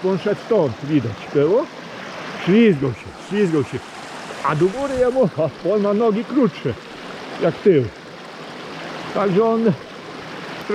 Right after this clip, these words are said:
po, po równym czy pod górę szybciej biegnie jak w dół, bo jemu źle. No, idziemy dalej, może coś będzie ciekawego, to sfilmujemy, albo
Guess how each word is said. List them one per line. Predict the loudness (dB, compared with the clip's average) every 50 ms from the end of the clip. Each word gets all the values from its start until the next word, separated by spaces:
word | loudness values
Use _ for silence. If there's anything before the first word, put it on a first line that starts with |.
| 0 2 2
po, | 0 2
po | 4 4 4 6
równym | 6 6 6 6 6 6 4 4
czy | 2 -2
pod | 0 0 2 4
górę | 6 6 6 6 6 4
szybciej | 4 4 4 4 4 2 0 0
biegnie | 2 4 4 4 4 4 2 2
jak | 2 2
w | 2 2
dół, | 4 6 6 6 6 4 -2 -16 -16 -16 -12 -10 -10 -8 -2 2
bo | 4
jemu | 4 4 4 2 0 0
źle. | 0 2 2 2 2 2 0 -2 -4 -12 -16 -16 -16 -16 -16 -14 -14 -14 -12 -12 -12 -12 -12 -12 -10 -8 -4 0 2
No, | 4 4 4
idziemy | 4 4 4 4 4 4 4 2 0
dalej, | 2 2 2 2 4 2 2 2 2
może | 2 4 6 6 4 4
coś | 4 2 0 0 0 -4 -12 -14 -16 -18 -20 -18 -18 -16 -16 -14 -14 -14 -12 -12 -12 -10 -10 -10 -4 0 2
będzie | 4 4 4 4 4 2 0
ciekawego, | -2 -4 0 2 2 4 4 4 4 4 2 2 2 2 2 2 -2 -6 -14 -18 -18 -18 -18 -18 -16 -16 -14 -14 -14 -12 -12 -12 -12 -12 -12 -12 -10 -4 0
to | 4 6 6 6 4 2
sfilmujemy, | 2 4 4 4 4 4 2 4 4 4 4 4 4 4 2 2 0 -4 -8 -6 -4
albo | -2 -2 0 0 -2